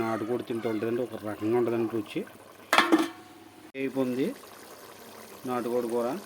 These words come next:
దించేసుకుని ఇక మనం తిందాం. కొబ్బరి అన్నంతో కలుపుకొని తింటే మంచి చక్కగా ఉంటుందండి, మంచి రుచిగా కూడా ఉంటుంది. ఎంత అన్నం కొబ్బరి అన్నం తింటామో మనకే తెలియదండి. కడుపు నిండా తినేయచ్చు. ఇది కూర రెడీ అయిపోయింది. ఓకే ఇదిగోండి కొబ్బరి అన్నం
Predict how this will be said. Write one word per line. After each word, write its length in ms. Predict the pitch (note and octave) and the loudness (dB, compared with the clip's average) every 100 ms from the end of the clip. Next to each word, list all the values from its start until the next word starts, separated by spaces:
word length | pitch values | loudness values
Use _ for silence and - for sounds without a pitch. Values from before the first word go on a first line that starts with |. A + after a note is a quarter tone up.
| - B2 | -8 -4
దించేసుకుని 520 | B2+ A#2+ C3+ C#3 C3+ | -2 0 0 2 0
ఇక 80 | B2+ B2+ | 2 0
మనం 120 | B2 A2+ | 0 0
తిందాం. 240 | A#2 A#2+ C3 | 0 0 2
కొబ్బరి 220 | B2+ A#2 A#2+ | 2 2 2
అన్నంతో 280 | A#2+ A#2 A#2+ | 0 0 2
కలుపుకొని 340 | A#2+ G#2+ A#2+ A#2 | 0 0 -4 -2
తింటే 200 | A#2 A#2 B2 | -2 -2 -4
మంచి 140 | A2+ A#2+ | -4 -6
చక్కగా 300 | G#2+ - A2+ | -6 -2 -2
ఉంటుందండి, 380 | A2 G#2+ A2+ C3+ G3 - - - - - | 0 -2 -2 -2 -4 -14 -18 -18 -10 -6
మంచి 180 | A2+ B2 | -2 0
రుచిగా 300 | A2+ A2+ - A#2 | -2 -2 -2 0
కూడా 120 | A#2 A2 | 0 -2
ఉంటుంది. 200 | G#2 C3 A2 | -2 -4 -4
ఎంత 180 | G#2 A#2+ | -4 -2
అన్నం 240 | A#2 A#2+ A#2+ C3 | -2 -2 -4 -4
కొబ్బరి 200 | A#2 A#2+ | -2 0
అన్నం 140 | A#2 A#2 | 0 -2
తింటామో 220 | A2+ B2 A#2 | -4 -4 -2
మనకే 240 | G#2 A2+ A2+ | -2 -2 -2
తెలియదండి. 400 | G#2+ G#2 G2+ F2 - - - - - - - - - - | -2 -2 -4 -6 -14 -18 -18 -18 -18 -18 -18 -18 -16 -10
కడుపు 200 | A2 G#2+ | -6 -4
నిండా 200 | A2+ A#2 A2+ | -2 0 0
తినేయచ్చు. 400 | A2+ A2 G2+ D3 E3 | -2 -2 -6 -8 -6
ఇది 260 | A2+ A2 G#2 - | -6 -8 -10 -6
కూర 160 | G#2 G#2+ D3+ - - | -4 -4 -6 -14 -8
రెడీ 140 | G#2+ A2 | -4 -4
అయిపోయింది. 340 | G#2 G2 F#2+ - - - - - - - - - A2 | -4 -6 -6 -10 -16 -16 -16 -18 -18 -18 -16 -6 -4
ఓకే 200 | G2+ G#2 F#2+ - - - - - - - - - - - - - C3+ | -4 -8 -12 -16 -20 -20 -18 -14 -14 -14 -14 -14 -14 -14 -14 -4 6
ఇదిగోండి 340 | C#3 C3+ C#3+ A#3 - | 8 10 10 6 4
కొబ్బరి 240 | D3+ C3+ C#3 | 4 8 10
అన్నం 200 | C3+ C#3+ | 10 8